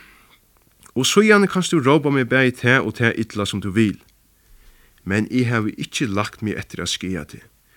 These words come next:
og tú bert ger mær hetta eina til vildar. Fær hiðan. Eg skal javna gøturnar fyrir tær, so tú skal sleppa av stað so frialega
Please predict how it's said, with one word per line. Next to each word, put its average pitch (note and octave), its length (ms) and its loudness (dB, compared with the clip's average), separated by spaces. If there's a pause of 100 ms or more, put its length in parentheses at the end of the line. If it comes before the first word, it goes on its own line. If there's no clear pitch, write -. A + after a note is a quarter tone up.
(160)
og E2+ 160 -12
tú F#2+ 160 -8 (240)
bert - 480 -4 (160)
ger A2 400 0
mær F#2+ 240 -6
hetta - 320 -14
eina A2+ 480 -4
til B2 160 -8
vildar. - 320 -10 (880)
Fær B2 560 -2 (320)
hiðan. F2+ 480 -8 (1400)
Eg E3+ 160 4
skal E3+ 240 0
javna C#3 400 4
gøturnar A#2 480 0
fyrir G#2 320 -2
tær, G#2 220 -4 (380)
so - 200 -8
tú A#2+ 80 -2
skal B2 160 -4
sleppa B2+ 320 -2
av A2+ 80 -2
stað A2+ 480 0
so C#3 160 0
frialega A2+ 640 -2